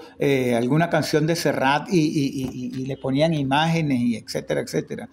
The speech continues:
Entonces, a mí me interesaron unas, unas canciones de Daniel Biglietti. Y Daniel Biglietti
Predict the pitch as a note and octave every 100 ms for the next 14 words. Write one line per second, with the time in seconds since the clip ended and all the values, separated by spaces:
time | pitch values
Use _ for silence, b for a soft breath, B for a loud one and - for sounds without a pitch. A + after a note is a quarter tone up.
0 | B B B B B B B E3+ G#3 A#3
1 | B3+ - D3+ E3+ G3 A#3 A#3 A3 G3 G#3+
2 | A#3 F#3+ E3+ F3 F#3+ - - - - -
3 | F3 - F#3+ E3+ - G3 F3+ C#3+ C#3 C3+
4 | C#3+ E3 E3+ D#3+ D3 D#3+ E3 D3 B2+ A#2+
5 | - - - - - - A#3+ A#3 G#3+ B3
6 | A3+ B3 A3+ A3 G#3+ G#3+ A#3 A3+